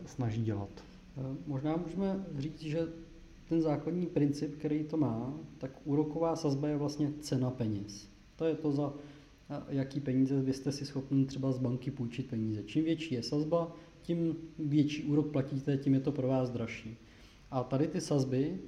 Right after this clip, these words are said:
Speaker 2: ovlivňují vlastně, ta centrální banka ovlivňuje, eh, ten hlavní trh a ovlivňuje nejenom sazby na hypotékách, to znamená k nám, běžným lidem, kteří si půjčí, eh, ať už spotřebitelský úvěr, tak hypotéku na dům,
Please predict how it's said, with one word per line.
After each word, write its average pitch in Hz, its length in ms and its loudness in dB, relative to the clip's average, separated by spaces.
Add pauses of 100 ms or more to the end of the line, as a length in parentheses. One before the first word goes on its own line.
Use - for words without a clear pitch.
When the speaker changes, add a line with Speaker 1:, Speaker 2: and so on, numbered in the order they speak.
(400)
Speaker 2:
ovlivňují 160 680 4
vlastně, 160 380 2
ta 156 140 0
centrální 156 380 0
banka 143 300 4
ovlivňuje, 143 640 6
eh, 127 720 -4
ten 135 200 2
hlavní 131 440 6
trh - 480 -2 (960)
a 151 160 -2
ovlivňuje 156 460 6
nejenom 156 480 4
sazby 135 480 2 (400)
na 127 140 0
hypotékách, 127 800 0
to 127 80 -4
znamená 127 600 -2 (240)
k - 60 -4
nám, 131 460 4 (240)
běžným 131 460 6
lidem, 127 240 4
kteří 127 220 -2
si - 120 -6
půjčí, 131 500 2
eh, - 500 -14 (600)
ať - 160 -6
už 170 80 -2
spotřebitelský 139 640 0
úvěr, 131 240 4
tak 123 180 -4
hypotéku 123 540 -2
na 120 100 2
dům, 113 400 -2